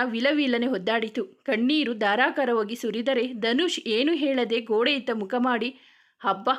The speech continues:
ಇಬ್ಬರಿಗೂ ಈಗೋ ಕೆ ಜಿ ಗಟ್ಟಲೆ ಇದೆ" ಎಂದುಕೊಂಡ ವರುಣ್.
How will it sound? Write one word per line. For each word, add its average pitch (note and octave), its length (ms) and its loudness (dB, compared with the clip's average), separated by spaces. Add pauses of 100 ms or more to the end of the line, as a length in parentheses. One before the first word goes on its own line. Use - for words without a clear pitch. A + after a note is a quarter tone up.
(520)
ಇಬ್ಬರಿಗೂ C4 680 -2
ಈಗೋ A3 380 -4 (320)
ಕೆ A3+ 180 -2
ಜಿ D#4+ 120 0
ಗಟ್ಟಲೆ C4+ 380 2
ಇದೆ" A3+ 120 0
ಎಂದುಕೊಂಡ A#3 520 0 (100)
ವರುಣ್. G#3+ 340 -2